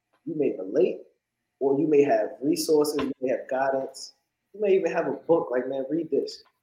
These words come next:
Black men don't open up about what we're going through. And it wasn't until I felt comfortable expressing what I was going through that my life changed for the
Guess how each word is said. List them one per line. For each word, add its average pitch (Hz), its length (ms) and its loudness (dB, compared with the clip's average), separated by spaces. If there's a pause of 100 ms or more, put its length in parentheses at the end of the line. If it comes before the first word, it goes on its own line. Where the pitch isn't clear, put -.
(1800)
Black 151 360 6
men 156 360 2
don't 143 320 2
open 143 320 -2
up 131 180 -2
about 123 520 -2 (240)
what 143 220 2
we're 123 180 -2
going 143 360 0
through. - 160 -20 (400)
And 123 120 -4
it 117 180 0
wasn't 143 320 0
until 127 520 -4 (360)
I 135 180 0
felt - 260 2
comfortable 120 500 -6
expressing 170 580 -2
what 123 100 -2
I 113 60 -2
was 104 240 -8
going 107 280 -20
through 110 120 -20 (340)
that 110 140 -4
my 113 80 -8
life 117 260 -2
changed 107 300 -10
for - 80 -10
the - 60 -8